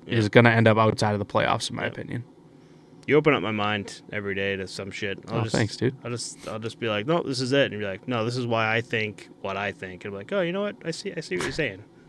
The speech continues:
Speaker 1: I see what you're saying." Yeah, you open my mind to shit. Yeah, I guess Vancouver Canucks, yeah. So why the fuck aren't they better than the Buffalo Sabres?
Speaker 2: Oh, they are slightly. They are slightly.
Speaker 1: Slightly.
Speaker 2: Right?
Speaker 1: Just, just
Speaker 2: I'll
Speaker 1: slightly.
Speaker 2: just double check that. Fourteen, fifteen, and three for Vancouver.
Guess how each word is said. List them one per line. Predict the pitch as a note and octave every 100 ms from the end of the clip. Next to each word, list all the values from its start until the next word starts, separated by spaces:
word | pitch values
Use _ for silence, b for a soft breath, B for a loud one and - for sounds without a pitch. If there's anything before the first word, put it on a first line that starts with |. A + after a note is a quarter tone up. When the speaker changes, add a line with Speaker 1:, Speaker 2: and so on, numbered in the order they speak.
| -
Speaker 1:
I | B2+
see | - D#3
what |
you're | C#3+
saying." | C3+ A#2 F#2+ F#2 b b b b b b b b - - - - - - - - - - A#2
Yeah, | A2
you | A2
open | E3 F3
my | E3 D#3+
mind | D#3+ D3+ C#3+
to | -
shit. | - G2+
Yeah, | D3+ E3
I | G#2+
guess | B2+ D3 -
Vancouver | D#3 D3+ D#3+ D3+
Canucks, | D3 D3 C#3+ -
yeah. | F3+ A#2+ F#2+ - - - - - -
So | F3
why | G#3
the | G3
fuck | - G#3 F#3+
aren't | F#3 F3
they |
better | B2+ A#2+ A2
than | A2
the | G#2
Buffalo | A2+ G#2+ A2+
Sabres? | G#2 A2 G2+ G2+ - - -
Speaker 2:
Oh, | B3+ D#4
they | A#3+
are | B3+
slightly. | - - - - - - - - -
They | -
are |
slightly. | D#3 - F2+ - -
Speaker 1:
Slightly. | - - F#2+ F#2 - A#2 -
Speaker 2:
Right? | D#3+ G#3
Speaker 1:
Just, | F3+ E3+ -
just | B2+
Speaker 2:
I'll | C#3+
Speaker 1:
slightly. | E3
Speaker 2:
just | F#3+
double | D3+ A#2
check | - A2+ -
that. | -
Fourteen, | - C#3 D3 - D3+
fifteen, | - C#3+ - C3+ B2+
and | A#2 A2+ -
three | A#2 B2 A2
for | - A2+
Vancouver. | G#2 G#2+ G2+ A#2 G2+ G2+